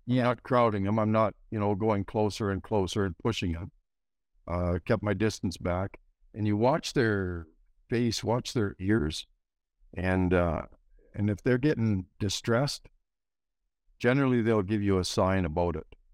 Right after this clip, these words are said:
Speaker 1: You know, they'll
Speaker 2: Yeah.
Speaker 1: indicate, you'll get that indication that they're distressed and, and not happy.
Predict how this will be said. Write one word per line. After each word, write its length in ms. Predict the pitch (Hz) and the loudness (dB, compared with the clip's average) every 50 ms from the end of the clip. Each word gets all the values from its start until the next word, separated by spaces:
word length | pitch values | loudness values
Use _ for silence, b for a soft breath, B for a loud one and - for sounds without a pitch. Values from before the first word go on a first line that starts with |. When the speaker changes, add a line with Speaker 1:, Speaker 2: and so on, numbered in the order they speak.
| _ - | _ -6
Speaker 1:
You 100 | 98 92 | -4 -2
know, 140 | 90 90 | 0 2
they'll 240 | 92 95 95 120 117 | 2 2 2 0 0
Speaker 2:
Yeah. 60 | 107 | -2
Speaker 1:
indicate, 500 | - 117 113 107 - - - 92 92 92 | 0 0 0 0 -2 -2 0 0 0 0
you'll 120 | 104 104 107 | 0 0 0
get 220 | 113 131 - - | 0 0 0 2
that 160 | 123 104 98 | 0 2 2
indication 640 | 101 101 98 90 - - 90 87 95 95 - - 92 | 2 2 0 0 -2 -4 -4 -2 -2 -2 -2 -2 -2
that 160 | 90 85 - | -2 -4 -4
they're 120 | - 87 80 | -4 -6 -6
distressed 600 | 71 69 - - - - 71 67 - - - - _ _ _ _ _ _ _ _ _ _ _ _ - | -6 -6 -8 -6 -4 -4 -6 -6 -8 -12 -16 -18 _ _ _ _ _ _ _ _ _ _ _ _ -6
and, 440 | 90 90 90 87 87 85 82 82 - - | -2 -2 0 0 0 -2 -4 -6 -6 -4
and 240 | 90 90 87 85 | -2 0 0 2
not 220 | 90 92 92 90 80 | 2 4 4 2 2
happy. 480 | 90 87 87 92 - - 76 69 - | 2 0 0 -2 -2 -4 -8 -10 -10